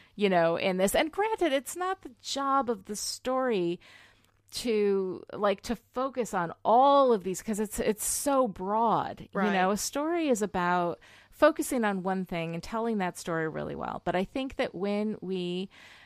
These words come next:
Speaker 1: when we present these ideas unquestioned,
Speaker 2: Mm-hmm.
Speaker 1: we, we gaslight people who know that reality is different from that.
Speaker 2: Right. And this is the second time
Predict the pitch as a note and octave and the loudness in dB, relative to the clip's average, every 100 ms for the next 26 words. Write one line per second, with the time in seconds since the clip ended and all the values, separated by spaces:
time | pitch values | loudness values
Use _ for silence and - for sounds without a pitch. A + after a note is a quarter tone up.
0 | - _ _ G3 A3 A3 G#3+ B3 F#3 F3+ | -20 _ _ 2 4 2 0 0 0 0
1 | G#3 - A#3 G#3 F#3+ F3+ F3+ E3 E3 D#3 | 0 -2 -6 -4 -2 -2 -2 -2 -2 -4
2 | - F#3 F3+ - C3 - - F3+ E3+ D#3+ | -2 -2 -2 -6 -8 -8 -10 -10 -10 -10
3 | E3 E3+ - _ E3+ F#3 F#3+ F3+ D#3+ - | -14 -16 -20 _ -6 -2 -2 -2 -6 -4
4 | F#3+ F3+ G3 F3+ G#3 - F3 E3 D#3+ D#3 | -4 -2 2 4 2 0 -2 -2 -2 -4
5 | - - _ _ _ - G#3 F3 E3 G3+ | -8 -16 _ _ _ -8 -4 -4 -4 -4
6 | F#3 F#3 F#3 F#3 F3+ F#3+ D#3 F3 E3 E3 | -2 0 2 2 2 -2 -2 -2 0 0
7 | D#3+ D#3 D3+ - C#3+ - - D3 C#3 C#3+ | 0 -2 -4 -4 -8 -10 -12 -10 -10 -10
8 | - - _ C4+ B3 G#3 C4+ C4 F4 - | -12 -16 _ 0 2 2 0 0 -4 -6
9 | G4 C#4 - - C4 - C4+ - - B3+ | -10 -10 -10 -8 -8 -10 -14 -12 -10 -6
10 | A3 D3+ D3+ D#3+ | -6 -6 -10 -16